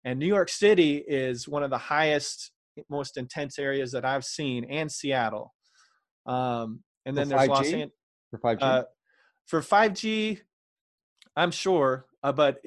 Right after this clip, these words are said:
Speaker 1: you know, five G, it doesn't matter as much to me. It's, it's about the intensity. New York
Speaker 2: Intensity,
Speaker 1: was
Speaker 2: the, the E M F, yes.
Speaker 1: Yeah, the E M F. So New York is basically as intense as a five G area already on its own before five G was implemented anywhere.
Speaker 2: Okay.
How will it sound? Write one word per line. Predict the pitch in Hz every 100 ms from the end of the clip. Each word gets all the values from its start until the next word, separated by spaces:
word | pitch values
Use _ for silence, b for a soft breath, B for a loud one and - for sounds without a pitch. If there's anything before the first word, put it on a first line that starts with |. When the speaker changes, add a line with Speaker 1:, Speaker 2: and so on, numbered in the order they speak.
| - 147
Speaker 1:
you |
know, | 143 131
five | - 185 175
G, | 196 175
it |
doesn't | 160 165 139
matter | 139 156 156
as | 135 151 143
much | 156 -
to | -
me. | 135 151 175 -
It's, | 139 -
it's | 147 147 151
about | 151 151
the | 147
intensity. | 123 160 151 - 123 117 -
New | 147
York | 170 175
Speaker 2:
Intensity, | 151
Speaker 1:
was | 143 117 -
Speaker 2:
the, | 120 -
the | 135
E |
M | 117
F, | 107 85 -
yes. | 87 82 _ _ _
Speaker 1:
Yeah, | 151 123
the | 117 143
E | 160
M | 156 143
F. | 123
So | - 139
New | 156
York | 196 185 185
is | 135 127
basically | 147 160 - 147 143 143 131 -
as | 139 135
intense | 131 - 160 151 -
as | 135 131
a |
five | - 165 156 135
G | 147 139
area | 139 139 131
already | 120 139 135 139 131
on | 131
its | 123 -
own | 143 131
before | 123 - 139
five | 131 131 127
G | 131
was | 123 120
implemented | 123 139 123 117 117
anywhere. | 135 113 104 104 _ _ _ 95
Speaker 2:
Okay. | 92